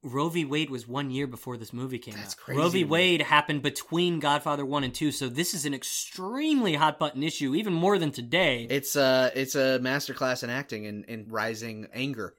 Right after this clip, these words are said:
Speaker 1: Yeah.
Speaker 2: Um, I think just seeing his lip quiver and his eyes just widen as soon as she says abortion, he, you can see him thinking about what she just said and then just getting more and more and more intense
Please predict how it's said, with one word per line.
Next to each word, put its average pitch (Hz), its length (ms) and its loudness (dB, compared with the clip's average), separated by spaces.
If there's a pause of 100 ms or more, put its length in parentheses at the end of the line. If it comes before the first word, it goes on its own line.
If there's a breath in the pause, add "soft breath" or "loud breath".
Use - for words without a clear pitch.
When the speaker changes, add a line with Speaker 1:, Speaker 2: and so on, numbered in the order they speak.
Speaker 1:
Yeah. 117 340 -2
Speaker 2:
Um, 113 380 -4
I 107 140 -4
think 113 320 -10
just - 280 -8
seeing 127 220 -2
his 120 160 -8
lip 120 220 -6
quiver 113 380 -2
and 110 180 -6
his 117 160 -8
eyes 110 400 -4
just 107 160 -12
widen 107 560 -6
as 139 180 -2
soon 202 400 4
as 180 80 2
she - 160 -2
says 113 300 -2
abortion, 92 580 -10 (320 loud breath)
he, 127 220 -8
you 123 180 -4
can 120 120 -8
see 165 240 -2
him 135 140 -4
thinking 135 480 -4
about 101 280 -4
what 107 120 -6
she - 140 -12
just 104 320 -8
said 107 240 -4
and 107 140 -10
then 110 120 -10
just 110 200 -12
getting 127 220 -2
more 139 280 2
and 117 80 -2
more 131 220 -2
and 107 100 -6
more 120 220 -6
intense 104 520 -12